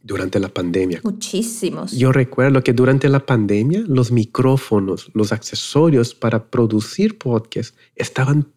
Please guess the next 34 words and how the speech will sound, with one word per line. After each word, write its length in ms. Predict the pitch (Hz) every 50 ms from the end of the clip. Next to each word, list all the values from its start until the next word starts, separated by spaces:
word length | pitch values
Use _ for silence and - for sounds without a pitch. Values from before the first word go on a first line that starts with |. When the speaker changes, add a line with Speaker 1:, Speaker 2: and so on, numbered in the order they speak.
| _
Speaker 1:
todos 480 | - 151 143 151 151 151 151 - - - _ _
sold 400 | _ - - - 120 110 110 104 110
out. 360 | 101 98 90 92 117 - - - _ _ _
Speaker 2:
Sí. 360 | - - - - 101 - 196 -
Speaker 1:
Tanto 540 | 131 123 120 120 120 120 - 123 117 117
es 260 | 127 156 196 247 277 - _ - 208 - - - - - - - _ _ _ -
que 220 | - 123 127 - 127
vendí 480 | 113 120 117 113 107 107 117 165 190
mi 140 | 208 220 202
micrófono, 880 | 185 180 156 - - 160 156 156 156 - - 110 110 110 110 117 127 - _
un 100 | 110 113 117
micrófono 460 | 120 113 - 143 135 123 135 131 127
que 100 | - -
compré 300 | - 110 107 - 135 127
hace 160 | 127 - 123
cinco 460 | 123 - - 170 202 214 - 170 143
años, 400 | 151 190 175 139 131 139 - - _ _ _ -
lo 340 | 143 131 131 131 131 127
vendí 720 | 120 123 120 117 107 107 107 120 127 170 196 214 - - _ _ _ _
al 240 | - 127 117 110 107
mismo 640 | 113 117 127 139 151 165 160 - 170 156 143 139 -
precio. 500 | 131 117 120 120 113 - - - - - -
<laughs> 60 | - - - - - - 123 123 120
No 80 | 143 -
bajó. 420 | 208 185 156 143 - - - - -
Speaker 2:
<laughs> 60 | -
No 40 | 131
me 180 | - - 190 190
digas. 340 | 196 196 190 196 214 240 240
Speaker 1:
De 20 |
hecho, 160 | - - -
aumentó 760 | 135 127 131 127 131 123 113 107 104 107 - - 175 262 349
de 140 | 226 139 123
precio. 380 | - - 104 104 101 95 -